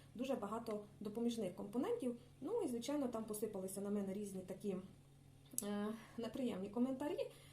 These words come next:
Я вже, е, сперечатися не стала, думаю, краще змовчу і збережу собі нерви. Тому, друзі, е, користуюся або такою янтарною кислотою, тут в пакетику тільки два грами, і тут дев'яносто дев'ять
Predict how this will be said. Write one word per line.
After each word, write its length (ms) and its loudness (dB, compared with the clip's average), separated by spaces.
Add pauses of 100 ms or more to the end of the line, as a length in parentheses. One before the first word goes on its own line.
(180)
Я 180 4
вже, 120 0
е, 360 2
сперечатися 640 0
не 120 2
стала, 360 2
думаю, 480 4 (140)
краще 340 -2
змовчу 480 4 (420)
і 220 4 (160)
збережу 440 4
собі 340 4 (100)
нерви. 360 0 (160)
Тому, 240 4
друзі, 260 6 (280)
е, 80 -2
користуюся 640 0
або 220 2
такою 400 -2
янтарною 440 2
кислотою, 440 0
тут 240 -2
в 40 -12
пакетику 500 -2
тільки 340 -2
два 140 0
грами, 360 2 (260)
і 80 2
тут 280 2
дев'яносто 560 2
дев'ять 460 4